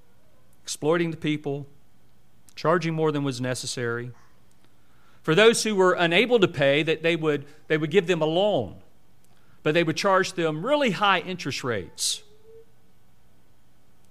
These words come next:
Probably a more interesting thing about tax collectors is that they were considered unclean.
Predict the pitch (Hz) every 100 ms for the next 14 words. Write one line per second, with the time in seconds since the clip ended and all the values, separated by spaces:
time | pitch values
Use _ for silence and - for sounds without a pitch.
0 | - - - - - - - - - -
1 | - - - - - - - 170 175 147
2 | 156 156 175 180 - 127 123 127 123 120
3 | 120 113 - - - 131 117 - 127 113
4 | 113 131 135 - - 117 120 127 147 143
5 | 135 - 123 - 165 139 135 127 - 156
6 | 156 98 85